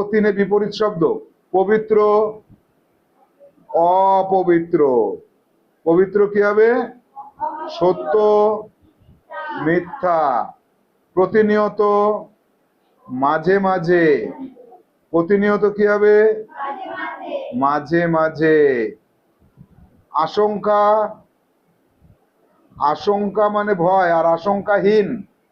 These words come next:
মানে ভয়হীন, তাই তো? এরপরে বিষাক্ত, নির্বিষ, বিষাক্ত, নির্বিষ। ভারী,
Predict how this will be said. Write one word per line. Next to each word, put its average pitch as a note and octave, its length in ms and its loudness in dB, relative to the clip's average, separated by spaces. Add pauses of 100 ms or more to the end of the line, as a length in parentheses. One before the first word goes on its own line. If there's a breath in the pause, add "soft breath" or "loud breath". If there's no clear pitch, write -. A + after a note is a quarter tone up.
(120)
মানে E3+ 160 -2
ভয়হীন, E3 500 0 (680)
তাই G#3 220 0
তো? F#3+ 100 2 (840)
এরপরে F#3+ 320 0 (100)
বিষাক্ত, G#3 460 -2 (1700)
নির্বিষ, G3+ 760 2 (1600)
বিষাক্ত, F#3 500 -2 (1300)
নির্বিষ। F3+ 600 2 (640)
ভারী, F#3+ 440 2